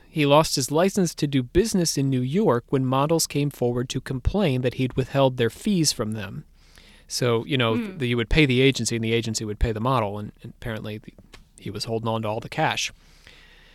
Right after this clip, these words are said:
Speaker 1: He drained his joint account with Jones, and when she divorced and sued for child support and alimony, he ended up in prison for debt, which apparently they still did in the forties and the fifties.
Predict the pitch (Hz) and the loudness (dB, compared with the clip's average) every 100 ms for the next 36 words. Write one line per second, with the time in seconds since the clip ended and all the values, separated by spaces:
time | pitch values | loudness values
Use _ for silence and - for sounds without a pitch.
0 | - - _ _ _ - 165 139 151 180 | -20 -20 _ _ _ -4 0 2 2 4
1 | 220 175 131 160 160 139 - 180 180 139 | 4 2 2 2 2 2 0 -2 0 -2
2 | - 139 170 214 208 - - 131 131 143 | 2 4 4 2 2 0 -2 -2 0 0
3 | 143 - 190 170 143 165 170 - 143 - | 0 0 2 0 2 2 2 0 -2 2
4 | 151 135 123 165 170 - 156 147 127 - | 2 0 -2 0 0 0 2 2 2 -2
5 | 185 233 151 135 135 127 139 135 139 135 | 0 2 4 4 2 2 2 2 2 0
6 | 127 127 - - 269 151 143 143 - 131 | 0 -2 0 0 2 2 0 -2 -6 -6
7 | 113 165 180 - - 143 - - 208 240 | 0 2 2 0 -4 -4 0 0 0 -2
8 | 160 156 190 - - 180 214 156 180 185 | 0 2 2 2 2 4 4 2 2 2
9 | 131 117 - 180 160 135 147 131 220 - | 0 -2 -6 -4 0 0 0 0 2 4
10 | - - - - | 4 2 2 2